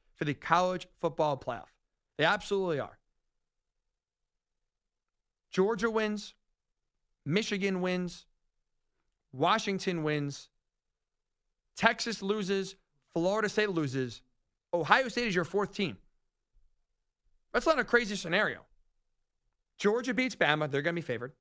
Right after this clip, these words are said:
Michigan beats Iowa. Iowa may not score seven points.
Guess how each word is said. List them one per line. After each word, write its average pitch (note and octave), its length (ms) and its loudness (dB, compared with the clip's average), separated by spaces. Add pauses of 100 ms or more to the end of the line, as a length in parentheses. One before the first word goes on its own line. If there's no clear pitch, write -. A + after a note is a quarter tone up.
(720)
Michigan G#3 400 0
beats A3+ 180 -4
Iowa. C3 400 2 (360)
Iowa C#3+ 280 4
may C#3 100 0
not B2 220 0
score B2+ 380 -4
seven B2+ 240 -4
points. A2 340 -20